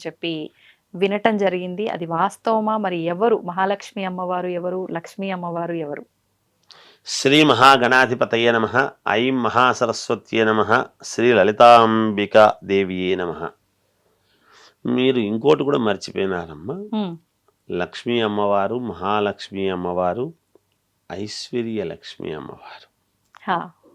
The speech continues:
Speaker 2: మూడో అమ్మవారు కూడా ఇంకోటి ఉన్నది అక్కడ.
Speaker 1: ఓకే.
Speaker 2: ఏమిటి లక్ష్మీ అమ్మవారం, ఆ అమ్మవారు
Speaker 1: హ్మ్.
Speaker 2: అంటే మనం ఎంతవరకు చూస్తామంటే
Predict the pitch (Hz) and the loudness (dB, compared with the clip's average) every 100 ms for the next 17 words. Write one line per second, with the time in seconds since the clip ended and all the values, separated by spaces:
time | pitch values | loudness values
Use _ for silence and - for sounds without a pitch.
0 | _ _ _ _ _ _ _ _ _ _ | _ _ _ _ _ _ _ _ _ _
1 | 80 85 104 117 107 98 98 92 90 90 | -18 -10 -4 -2 -2 -4 -4 -6 -8 -10
2 | 87 _ - _ - 92 98 80 - - | -12 _ -20 _ -16 -10 -10 -10 -16 -20
3 | - - 208 202 - 190 180 _ _ _ | -20 -6 -4 -4 -6 -6 -8 _ _ _
4 | _ _ _ _ _ _ _ _ _ 101 | _ _ _ _ _ _ _ _ _ -8
5 | 95 127 147 131 131 143 - 101 104 - | -4 -2 -4 -8 -10 -10 -10 -10 -8 -12
6 | - 127 135 - _ _ _ _ _ - | -8 -6 -6 -10 _ _ _ _ _ -14
7 | 98 101 101 98 87 92 - _ - 101 | -8 -4 -2 -2 -4 -6 -12 _ -4 -4
8 | 101 95 95 95 92 95 _ 202 185 170 | -2 -2 0 -2 -4 -10 _ -10 -10 -8
9 | 131 123 98 90 98 120 117 101 90 92 | -8 -6 -6 -6 -6 -6 -6 -8 -12 -14
10 | - 92 90 87 - 120 92 117 | -10 -8 -6 -8 -8 -8 -8 -12